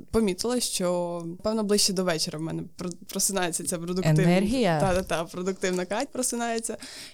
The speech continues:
Speaker 1: І я десь до ночі можу сидіти, щось собі робити,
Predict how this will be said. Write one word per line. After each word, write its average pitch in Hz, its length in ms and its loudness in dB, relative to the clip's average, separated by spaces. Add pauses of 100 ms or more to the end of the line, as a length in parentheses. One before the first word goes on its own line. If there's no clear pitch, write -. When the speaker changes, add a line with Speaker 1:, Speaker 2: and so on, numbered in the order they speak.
(120)
Speaker 1:
І 277 300 0
я 214 160 4
десь 208 160 2
до 185 120 2
ночі 185 340 2
можу 170 380 -2
сидіти, 208 440 0
щось 196 220 0
собі 175 280 0
робити, 185 680 -2